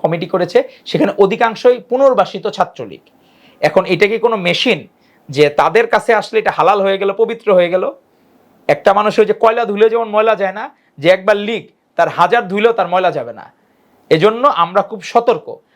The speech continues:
আমাদের দলে কিন্তু কোনো পুনর্বাসন হচ্ছে না। আমাদের দুই একটা কমিটিতে এরকম লীগের দুই একজনের পরিচয় পাওয়া গেছে, তার লীগের সাথে সম্পৃক্ত, সাথে সাথে কমিটি স্থগিত করে দেওয়া হয়েছে। সেই জায়গায় আমরা কুষ্টিয়া সরকারি কলেজে আমাদের সেন্ট্রাল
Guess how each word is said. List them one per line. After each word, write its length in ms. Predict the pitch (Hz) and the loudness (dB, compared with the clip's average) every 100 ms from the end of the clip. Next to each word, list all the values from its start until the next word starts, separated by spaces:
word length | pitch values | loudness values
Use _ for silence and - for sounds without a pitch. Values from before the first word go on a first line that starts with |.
| _ | _
আমাদের 340 | 160 196 220 196 | 0 2 2 2
দলে 140 | 220 226 | 2 0
কিন্তু 140 | 208 214 | -2 -4
কোনো 100 | 208 214 | -4 -4
পুনর্বাসন 360 | 214 - - 156 | 0 0 -2 -10
হচ্ছে 160 | - 127 | -8 -8
না। 100 | 113 - - - | -10 -18 -8 -2
আমাদের 320 | 160 180 214 | 0 2 0
দুই 140 | 165 208 226 | 2 0 2
একটা 160 | - 247 | 0 -2
কমিটিতে 320 | 226 190 175 180 | -2 -4 -4 -4
এরকম 220 | 180 180 | -4 -4
লীগের 260 | 185 202 185 | 0 0 2
দুই 100 | 220 214 | 0 0
একজনের 340 | 185 220 277 311 _ _ _ | -2 -4 -4 -8 _ _ _
পরিচয় 320 | 240 269 269 220 | -2 2 2 0
পাওয়া 120 | 196 | -2
গেছে, 160 | 170 165 156 | -4 -6 -2
তার 100 | 165 | -2
লীগের 180 | 175 190 | -2 -4
সাথে 140 | 233 226 - | -2 -2 0
সম্পৃক্ত, 360 | 220 175 - 135 - - | -2 -4 -10 -12 -14 -6
সাথে 200 | - 233 233 | -2 0 2
সাথে 140 | 240 226 | 0 2
কমিটি 240 | 196 175 165 | -2 -4 -8
স্থগিত 260 | - 151 147 | -6 -6 -2
করে 120 | 135 | -2
দেওয়া 180 | 127 120 | -2 -4
হয়েছে। 300 | 113 - 71 - _ _ _ _ | -6 -12 -18 -20 _ _ _ _
সেই 280 | - 208 233 | 0 2 4
জায়গায় 260 | 240 226 262 202 | 2 4 2 0
আমরা 240 | 180 214 | 0 0
কুষ্টিয়া 580 | 277 - - - 220 247 | 0 -8 -10 -2 0 0
সরকারি 400 | - - 226 226 226 | 0 0 0 -2 -2
কলেজে 320 | 147 147 247 - _ _ | -6 -4 -4 -4 _ _
আমাদের 240 | 143 151 160 | -2 0 0
সেন্ট্রাল 280 | 180 170 196 | 0 0 0